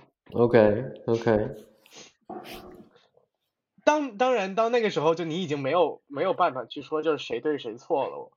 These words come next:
Speaker 2: 就是我自己觉得。
Speaker 1: 对。
Speaker 2: 就是它已经完全成为了一个就是个人喜好了，就是说你喜欢 smooth，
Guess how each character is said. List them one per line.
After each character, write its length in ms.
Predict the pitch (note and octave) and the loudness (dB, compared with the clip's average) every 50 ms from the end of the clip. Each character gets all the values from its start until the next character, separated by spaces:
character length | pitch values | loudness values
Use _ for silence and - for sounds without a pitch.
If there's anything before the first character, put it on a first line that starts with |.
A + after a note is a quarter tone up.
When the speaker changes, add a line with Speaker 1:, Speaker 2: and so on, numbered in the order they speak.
| _ | _
Speaker 2:
就 100 | - - | -12 -8
是 100 | C#3+ D3+ | -6 -6
我 200 | C#3+ C3+ A#2+ - | -4 -6 -6 -10
自 160 | - - F3 D#3+ | -8 -8 -6 -6
己 160 | C3+ A#2+ G#2+ | -6 -8 -8
觉 80 | A2 E2 B1+ | -10 -12 -12
得。 220 | B1+ D2 C#2+ C#3 _ _ _ _ _ _ _ _ _ _ - | -12 -14 -16 -18 _ _ _ _ _ _ _ _ _ _ -2
Speaker 1:
对。 100 | - G2 | 0 0
Speaker 2:
就 60 | F2+ | 2
是 80 | G#3+ G#3+ | 0 0
它 180 | - - D4 | 2 0 0
已 140 | D#4+ A3 D3+ | 0 0 -4
经 200 | C3 E3+ F3 G#3 | -4 -4 -2 0
完 200 | D#3+ D3+ F3 G#3 | 2 2 2 2
全 140 | A#3+ C4 C4 | 0 -2 -2
成 160 | - G#3 F#3 | -4 -6 -6
为 160 | F#3+ F#3+ F#3+ | -6 -6 -4
了 80 | F#3 E3+ | -4 -4
一 100 | D#3+ D#3+ | -4 -2
个 140 | F#3 F3+ F3+ | -2 -2 -2
就 100 | F3+ E3 | -2 -4
是 340 | - E3 D#3 C3+ B2 - _ _ _ _ _ _ _ _ _ _ _ _ _ _ _ _ - | -2 -2 -2 -2 -4 -8 _ _ _ _ _ _ _ _ _ _ _ _ _ _ _ _ 0
个 120 | - A3+ G3+ | 2 2 2
人 160 | A3 B3 C4 | 2 -2 -2
喜 240 | B3+ - - A#2+ - | -4 -8 -12 -12 -10
好 320 | - D3 E3 D#3+ C3 G2+ | -2 0 2 2 2 0
了， 160 | F2 E2+ - | -4 -8 -12
就 140 | - - G2+ | -8 -8 -8
是 60 | F#2+ | -6
说 120 | F#3+ G#3 G2+ - - | -4 -6 -8 -8 -10
你 160 | - F3 A3+ A3 | -6 -4 -4 -4
喜 160 | - F#3 D#3 | -2 -4 -4
欢 180 | C3 E3 F3 F3 | -2 -4 -6 -6
smooth， 500 | - - F#3+ G3 G3+ F3 C#3+ C3+ C3+ | -6 -8 -6 -4 -4 -4 -4 -6 -10